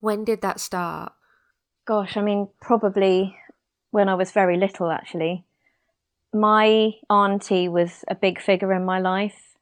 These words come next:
Speaker 2: and I really looked up to her. She had such a serene feeling about her. She felt like she was really connected to something else. And I think it was around about the time that she married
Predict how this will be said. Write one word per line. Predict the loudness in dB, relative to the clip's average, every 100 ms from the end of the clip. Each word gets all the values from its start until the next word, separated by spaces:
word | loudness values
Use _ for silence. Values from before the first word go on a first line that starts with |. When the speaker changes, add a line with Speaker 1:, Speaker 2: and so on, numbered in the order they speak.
| _ _ -6
Speaker 2:
and | -2 -2 -2 -6 -12 _ _ _ _ 0
I |
really | 2 4 4 6
looked | 2 0 -2
up | -4 -4
to | -4
her. | 0 0 0 -4 -14
She | -12 -2 0 0
had | 0 -2 0
such | 0 0 0
a | -6
serene | -4 -4 0 0 0 -2 -4 -6 _
feeling | 0 2 2 0
about | -2 -4 -4 -8
her. | -8 -8 -10 _ _ -8
She | -6
felt | 0 4 4 2 _ -2
like | -2 -2
she | -4
was | -2
really | -2 0 -2
connected | -2 -4 -4 -6 -10 -10
to | -8
something | -8 -6 -4 -2
else. | 0 -2 -8 -20 -10
And | -4 -2 -2 -4 -8 _ _ _ _ _ _ _
I | -8
think | -2 0 0
it | -2
was | -2 -2 -12 -20 _ _
around | 2 4 4
about | 4 4
the | 2
time | -2 -2 0
that | -2
she | -2 -2
married | 0 0 0 0 -2